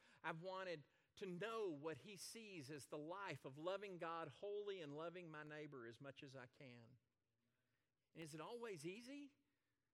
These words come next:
The answer is no. Is it always good? The answer is yes. Do you want to be free? The cost of freedom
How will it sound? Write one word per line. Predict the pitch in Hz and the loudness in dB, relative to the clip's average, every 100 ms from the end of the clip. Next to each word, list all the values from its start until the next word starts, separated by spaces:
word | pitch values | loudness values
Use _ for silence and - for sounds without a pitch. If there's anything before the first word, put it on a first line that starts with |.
| _ | _
The | 135 156 | -12 -10
answer | 165 160 | -6 -6
is | 139 | -4
no. | 143 131 117 110 - _ _ _ _ _ _ _ _ _ _ _ _ _ - | -4 -4 -6 -10 -16 _ _ _ _ _ _ _ _ _ _ _ _ _ -20
Is | 107 | -12
it | |
always | 117 147 143 120 | -8 -4 -4 -4
good? | 110 131 156 165 160 _ _ _ _ _ _ _ _ _ _ | -4 -4 -4 -6 -12 _ _ _ _ _ _ _ _ _ _
The | 110 113 | -10 -6
answer | 135 - 135 | -6 -6 -8
is | 139 143 139 - - _ _ 117 | -6 -8 -10 -16 -20 _ _ -10
yes. | 113 107 - | -10 -10 -14
Do | 127 | -12
you | 113 | -10
want | 113 117 | -8 -8
to | 123 | -8
be | 127 123 - | -8 -12 -14
free? | 104 104 110 - _ _ _ _ _ _ _ _ _ _ _ _ _ _ _ _ - | -16 -16 -18 -20 _ _ _ _ _ _ _ _ _ _ _ _ _ _ _ _ -14
The | |
cost | - 180 185 - | -2 0 0 -2
of | 156 | -8
freedom | - 180 180 180 | -4 -2 0 -4